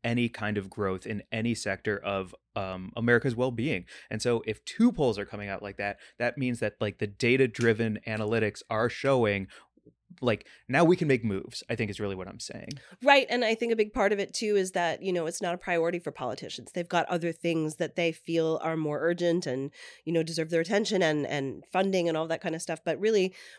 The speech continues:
Speaker 2: what people are now saying is, "We want you to pay attention to this. Make it a priority. Like,
Speaker 1: Yeah.
Speaker 2: this is, it's time." And, um, I think this month they're going to introduce the C A O A, which is a new piece of legislation that a lot of people are feeling really hopeful about because it's, um,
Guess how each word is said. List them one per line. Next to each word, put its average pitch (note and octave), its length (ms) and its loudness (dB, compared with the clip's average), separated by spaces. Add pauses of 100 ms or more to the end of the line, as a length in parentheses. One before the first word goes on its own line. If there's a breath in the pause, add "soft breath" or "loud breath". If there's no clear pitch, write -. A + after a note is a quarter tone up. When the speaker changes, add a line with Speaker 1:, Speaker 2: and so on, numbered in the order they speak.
Speaker 2:
what G3 120 -2
people G3 220 -2
are F3 60 4
now E3 120 4
saying G#3 340 4
is, E3+ 240 2
"We E3 280 -2
want F#3 240 4
you D#3 60 0
to D#3+ 40 -4
pay D#3+ 140 -4
attention - 340 -10
to A#2 80 -10
this. - 180 -12
Make F3 200 6
it D3+ 60 -4
a - 20 -6
priority. G#2+ 600 -8
Like, - 140 -8
Speaker 1:
Yeah. F3 60 0
Speaker 2:
this F3+ 160 0
is, E3+ 160 -2
it's - 180 -2
time." B2+ 460 -6 (440 loud breath)
And, E3 440 2
um, D#3+ 400 -2
I E3 80 -2
think G3 240 0
this F#3+ 400 -4
month F3+ 460 0
they're E3 120 0
going D#3+ 220 -4
to - 80 -8
introduce E3 380 -6
the D#3+ 100 -8
C E3+ 280 -4
A D#3+ 200 -2
O D#3+ 240 -4
A, D#3+ 220 -4
which D#3 180 -6
is D#3+ 80 -10
a E3 60 -6
new D3+ 120 -4
piece D#3 220 -10
of D#3+ 100 -10
legislation D#3 560 -4
that D3+ 140 -4 (100)
a F3 80 -4
lot F3 240 2
of F3 80 -2
people D#3+ 240 -6
are D#3+ 60 -6
feeling D#3 240 -6
really D3+ 160 -6
hopeful D#3+ 360 -8
about D#3 280 -6
because F3 200 -8
it's, E3 220 -8 (540 loud breath)
um, F3 340 0